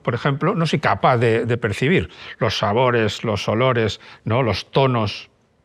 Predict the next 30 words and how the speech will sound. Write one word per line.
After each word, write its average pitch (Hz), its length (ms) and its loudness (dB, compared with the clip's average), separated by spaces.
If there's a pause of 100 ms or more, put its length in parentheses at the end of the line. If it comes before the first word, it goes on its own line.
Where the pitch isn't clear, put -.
(160)
a, 104 240 -4
a 110 100 -4
no 107 100 -2
ser 110 160 -2
que 117 60 -2
se 117 80 -2
lo 107 40 -2
inventen, 113 480 -2
¿no? 131 180 -4 (320)
Pero 123 140 2
bueno, 131 140 4
en 110 80 0
principio 135 580 2 (320)
tiene 135 200 2
una 143 180 2
percepción 139 580 2
superior 127 480 2
a 104 60 2
otras 101 240 -2
personas. 87 580 -6
Eso 110 180 -2
es 156 140 -2
inteligencia 101 560 -2
perceptiva. 95 640 -6 (380)
También 139 300 2
hay 180 120 4
inteligencia 127 920 0
motora, 113 640 0
¿no? 170 180 0
Hay 120 240 -2